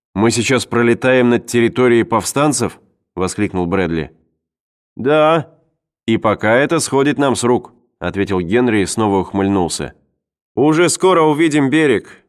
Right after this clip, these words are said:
минут через пять, и тогда... О, чёрт!» «Что?» Все присутствующие так и впились взглядами в зелёное покрывало джунглей. «Я сделал большую ошибку». «В чём заключается эта ошибка?»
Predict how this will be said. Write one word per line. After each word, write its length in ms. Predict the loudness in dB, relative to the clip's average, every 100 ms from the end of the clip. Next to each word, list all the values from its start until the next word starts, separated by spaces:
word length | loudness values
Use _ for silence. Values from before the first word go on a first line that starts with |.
| -2
минут 320 | 2 2 2
через 320 | 0 0 -2
пять, 320 | 0 0 0
и 60 | -2
тогда... 640 | -2 -2 0 0 0 -2 _ _ _ _ _ _ -2
О, 380 | 0 0 -2 _
чёрт!» 680 | -8 -2 0 0 -2 -8 _ _ _ _ _ _ _ _ _
«Что?» 720 | _ -12 -4 0 0 0 -6 _ _ _ _ _ _ _ -12
Все 220 | -2 0
присутствующие 880 | 0 -2 -2 -2 0 0 0 -2 -2
так 240 | -2 -2
и 60 | -4
впились 500 | -4 -2 0 0 -2
взглядами 680 | -6 0 0 2 2 0 -2
в 80 | -6
зелёное 500 | -2 0 2 2 0
покрывало 520 | -4 -4 -2 0 0
джунглей. 580 | -2 -2 -2 -2 -4 -8 _ _ _ _ _
«Я 300 | -4 -2 0
сделал 540 | -2 -2 0 2 2
большую 680 | 2 0 0 -2 -2 2 2
ошибку». 800 | 0 0 -4 -4 -4 -4 -6 _ _ _ _ _ _ _
«В 60 | -12
чём 380 | -4 0 0
заключается 1000 | 0 -2 -2 -4 -2 -2 0 0 0 -2 -4
эта 280 | -4 -4
ошибка?» 640 | -4 -2 -4 -4 -6 -8